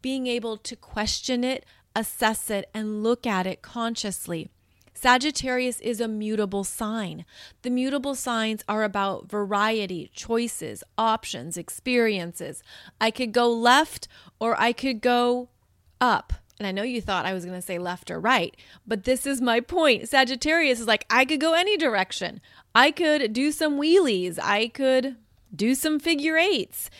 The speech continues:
You know, there's movement here that is meant to keep us open. So not only do we see action picking up as the planets move into the fire signs of Sagittarius, but we also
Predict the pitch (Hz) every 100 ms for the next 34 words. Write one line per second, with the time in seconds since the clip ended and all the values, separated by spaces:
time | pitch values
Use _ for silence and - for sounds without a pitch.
0 | - - 277 277 269 269 277 226 247 262
1 | 285 330 320 277 - 220 240 220 202 262
2 | - _ _ - 262 190 262 233 247 269
3 | 254 302 - 262 247 233 214 - - 254
4 | 320 - 165 104 - - - - - 302
5 | 285 285 - - 254 320 359 - 294 349
6 | 320 233 214 214 _ _ 214 254 254 254
7 | 240 - 254 240 233 220 _ _ _ -
8 | 262 302 - 302 262 247 254 - 233 -
9 | - 262 233 185 - 226 214 226 - 247
10 | 226 220 - 226 214 202 190 202 - -
11 | 254 302 302 226 190 220 196 196 - -
12 | 208 202 196 - 226 233 208 170 - -
13 | - - - 262 277 - 254 277 302 -
14 | 277